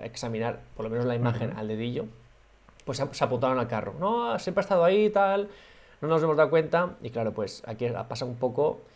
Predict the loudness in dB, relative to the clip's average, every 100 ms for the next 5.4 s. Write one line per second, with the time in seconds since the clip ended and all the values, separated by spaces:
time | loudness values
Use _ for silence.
0 | _ _ _ -6 2 2 2 0 -4 -4
1 | -4 -2 0 2 2 0 -2 -2 -4 -4
2 | -8 -6 -2 0 2 2 2 2 0 0
3 | 0 0 0 -2 -4 -4 -6 -8 -10 -14
4 | -16 -10 -4 -2 -2 2 2 2 0 2
5 | 2 2 0 -4